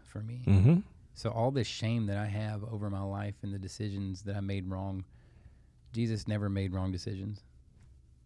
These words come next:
Speaker 1: He lived the perfect life for me in my place, man. It's so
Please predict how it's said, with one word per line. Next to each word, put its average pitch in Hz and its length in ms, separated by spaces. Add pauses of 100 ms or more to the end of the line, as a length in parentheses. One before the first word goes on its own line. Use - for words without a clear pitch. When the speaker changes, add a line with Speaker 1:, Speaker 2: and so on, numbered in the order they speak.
(360)
Speaker 1:
He 113 160
lived 110 200
the 101 80
perfect 104 420
life 104 200
for 104 220
me 104 120
in 104 80
my 107 120
place, 123 380
man. 117 200
It's - 80
so 104 320